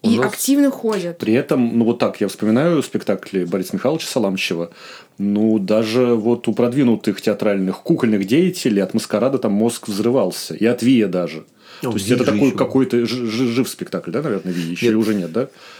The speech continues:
Speaker 3: Моск-, ну, это такой сложный театр. Всё, это не прос-, не просто иллюстрация в школьной программе, как щас многие будут делать, да, в связи с последними событиями. А это такая прямо, м, серьёзный подход и о-,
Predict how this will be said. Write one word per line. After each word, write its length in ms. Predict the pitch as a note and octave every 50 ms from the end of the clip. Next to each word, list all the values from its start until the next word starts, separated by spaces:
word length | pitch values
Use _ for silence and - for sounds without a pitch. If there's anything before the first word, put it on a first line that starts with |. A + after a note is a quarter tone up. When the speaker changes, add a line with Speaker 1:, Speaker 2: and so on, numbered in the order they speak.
| - _ -
Speaker 3:
Моск-, 260 | G#2 - - - - - - - - - - -
ну, 140 | C3+ C#3+ D#3+
это 100 | D#3+ E3
такой 200 | E3 - - D#3
сложный 340 | C#3+ - E3+ F3+ E3+ B2 A#2 A2+
театр. 260 | - A2+ G2+ - F#2+
Всё, 100 | - C3+ A2+
это 80 | A2
не 80 | G2+ A2+
прос-, 180 | - B2+ B2+ -
не 80 | D3+
просто 280 | - D#3+ D3+ - - B2
иллюстрация 500 | A2+ A#2 - - D3+ D#3+ E3 - - A#2
в 20 | -
школьной 280 | - - A#2 A2 A2
программе, 400 | G2 - A#2+ A#2+ C3 G2+ F2 F2
как 180 | E2+ - E2+ -
щас 380 | - - F2+ E2+ - - - -
многие 520 | G2 F#2+ F2+ E2 D#2+ F2 E2+ E2+ E2+ E2+ E2+ F2 - - F#2 F#2 F2+
будут 300 | F2 E2+ F#2 F2+ F2+ E2
делать, 320 | E2+ B2+ E3 E3 C3 G2 F2
да, 100 | F#2+ G#2
в 40 |
связи 160 | - - F2+ -
с 20 |
последними 340 | - F#2+ - - E2+ F2+ F#2+
событиями. 440 | - - F#2+ F#2 F#2 - F2+ F2 F2 - - - -
А 100 | - F#3
это 120 | A3 - -
такая 320 | E3+ - - E3+ D#3 D#3
прямо, 520 | D#3 C#3 B2+ C#3+ D3+ D3 C#3 C3+ C3+ C#3+ C#3+
м, 440 | - B2+ B2 B2 A#2+ A#2+ A#2+ A#2+ A2+ A2
серьёзный 580 | - - A2+ A2 A#2+ C#3 D3 B2 B2 B2+ B2
подход 460 | A#2 - A2+ - - - F#3 G3 F#3+
и 100 | - B2+
о-, 180 | C3+ D3+ D#3+